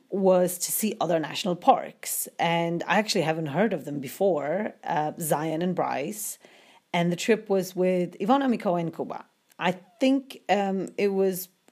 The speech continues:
apart from obviously the Grand Canyon, one of the first times I had appreciation for geology, 'cause you kinda see up close and personal, you know, the nature at work there.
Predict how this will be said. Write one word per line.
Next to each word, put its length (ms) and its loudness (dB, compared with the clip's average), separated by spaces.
apart 300 2
from 140 -2
obviously 280 -6
the 80 -2
Grand 220 -2
Canyon, 300 2
one 120 -2
of 60 -2
the 80 -4
first 300 -2
times 360 -2
I 120 -2
had 300 0
appreciation 580 -2
for 180 0
geology, 640 0
'cause 280 0
you 80 -4
kinda 260 0
see 360 -4
up 160 -4
close 360 0
and 160 -6
personal, 680 -2
you 120 4
know, 260 4
the 180 0
nature 460 2
at 200 -4
work 420 0
there. 380 -6